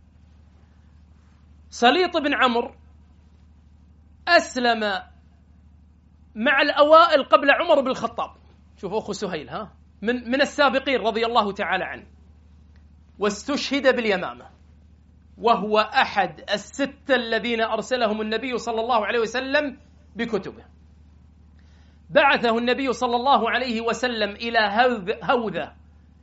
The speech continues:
ابن علي الحنفي.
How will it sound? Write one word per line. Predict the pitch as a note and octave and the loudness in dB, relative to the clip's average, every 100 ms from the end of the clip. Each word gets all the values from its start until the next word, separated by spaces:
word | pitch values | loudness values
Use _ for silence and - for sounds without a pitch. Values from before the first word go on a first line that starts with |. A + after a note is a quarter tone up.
| - | -6
ابن | A3 B3+ | -2 0
علي | G#3 A#3+ C#4+ C#4 A3 G#3 - - - - | 0 0 -2 -4 -8 -16 -20 -20 -20 0
الحنفي. | C4 B3 A3+ A#3 C4 A#3+ A#3 C4+ G#3+ | 0 2 -2 0 0 0 0 -2 -2